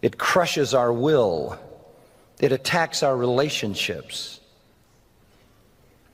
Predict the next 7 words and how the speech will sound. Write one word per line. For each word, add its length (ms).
It 280
devastates 680
our 160
sense 400
of 220
personal 560
well-being 880